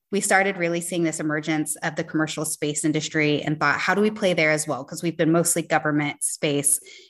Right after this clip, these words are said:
And we looked at how do we get other people involved in space and how do we build this space economy? So we spun off a company called Stellar Access. And so that's what I'm excited to be here to talk a little bit about today.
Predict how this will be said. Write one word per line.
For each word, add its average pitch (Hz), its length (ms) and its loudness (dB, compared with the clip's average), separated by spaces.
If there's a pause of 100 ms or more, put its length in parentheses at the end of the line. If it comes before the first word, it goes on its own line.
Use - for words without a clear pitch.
(120)
And 165 460 4
we 180 200 2
looked 190 300 0
at 165 400 4 (120)
how - 180 0
do 233 120 2
we 285 120 4
get 226 360 0
other 202 200 0
people 175 360 -6
involved 147 340 -2
in 151 100 0
space 139 380 -4
and 156 80 -4
how 165 140 2
do 185 80 2
we 202 80 4
build 185 240 2
this 175 160 0
space 165 260 0
economy? 160 540 2
So - 200 -2
we 165 360 -4 (100)
spun 202 340 2
off 185 180 2
a 190 60 -2
company 165 400 -2
called 160 320 -4
Stellar 147 420 0
Access. - 760 -4
And 160 260 2
so 156 180 2
that's 160 260 -2
what - 80 -4
I'm 151 160 2
excited 151 520 -2
to 165 100 -6
be 160 180 -2
here 151 400 -2
to 160 60 -6
talk 151 280 -6
a 151 60 -4
little 147 180 -2
bit 143 140 -2
about 143 300 -4
today. 220 380 -4